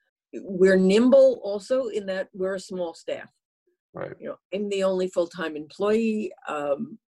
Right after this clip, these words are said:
Speaker 1: we have a wonderful administrator, Andrea Good, and we have you, Glenn, who helps put us out there. In that respect, we're in a good place. You know, my office is in my home and the rent is really cheap, <laughs> you know. I've always,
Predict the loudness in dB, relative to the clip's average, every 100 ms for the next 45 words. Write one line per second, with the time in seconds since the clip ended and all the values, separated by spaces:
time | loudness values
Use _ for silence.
0 | -2 0 0 0 -2 -2 0 2 2 0
1 | -2 0 4 4 4 2 -2 -4 -6 0
2 | 4 6 4 0 -6 -8 -10 -10 _ -10
3 | -8 -2 -2 0 0 0 0 0 -4 -4
4 | -6 -6 -18 -20 _ 0 0 0 -2 -4
5 | 0 2 2 -4 _ _ _ _ _ _
6 | 0 2 2 0 -2 -2 -4 -6 -8 -20
7 | -20 _ -2 2 4 2 -2 0 0 0
8 | -2 -2 -2 -2 -12 -16 -10 -6 -4 0
9 | 2 2 2 0 0 -2 -2 -4 -6 -4
10 | -4 -6 -8 -4 -2 -2 -6 -12 -10 -2
11 | 0 0 -4 -8 -8 -8 -12 _ -12 -6
12 | -6 -6 -12 -18 -14 -14 -14 _ -2 0
13 | -2 0 0 2 0 0 -8 -20